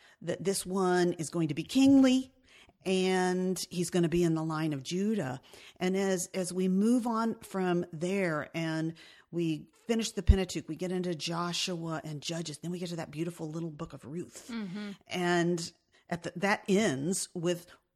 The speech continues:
Speaker 1: what is it doing? Kind of a genealogy. It's showing and that, uh,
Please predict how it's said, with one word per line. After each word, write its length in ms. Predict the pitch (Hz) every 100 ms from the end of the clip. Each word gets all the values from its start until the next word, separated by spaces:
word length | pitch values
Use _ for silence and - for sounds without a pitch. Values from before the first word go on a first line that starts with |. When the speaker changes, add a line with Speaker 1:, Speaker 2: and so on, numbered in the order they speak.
| _
Speaker 1:
what 160 | 156 170
is 80 |
it 100 | 175
doing? 220 | 165 202 165
Kind 260 | - 143
of 80 | 147
a 60 | 170
genealogy. 880 | 147 175 175 180 226 185 95 - -
It's 160 | 160
showing 560 | - 156 151 147 147 143 -
and 420 | 156 147 147 151 - _ _ -
that, 420 | 151 151 - - -
uh, 200 | 151